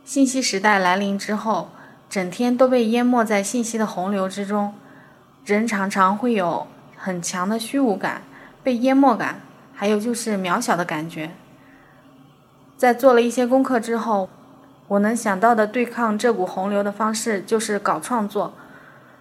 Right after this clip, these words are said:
对普通人来说，搞创作有很多种形式，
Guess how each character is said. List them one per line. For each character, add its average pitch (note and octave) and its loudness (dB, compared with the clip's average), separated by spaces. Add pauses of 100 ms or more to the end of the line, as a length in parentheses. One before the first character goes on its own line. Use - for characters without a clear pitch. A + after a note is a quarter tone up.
(200)
对 C4 4
普 G3+ -8
通 G#3+ -2
人 F#3+ 2
来 F3+ 0
说， G3+ -2 (280)
搞 F#3 0
创 B3 0
作 A3+ 2
有 G3 -4
很 G#3 -4
多 A#3 2
种 A3 0
形 F3 -10
式， F#3+ -8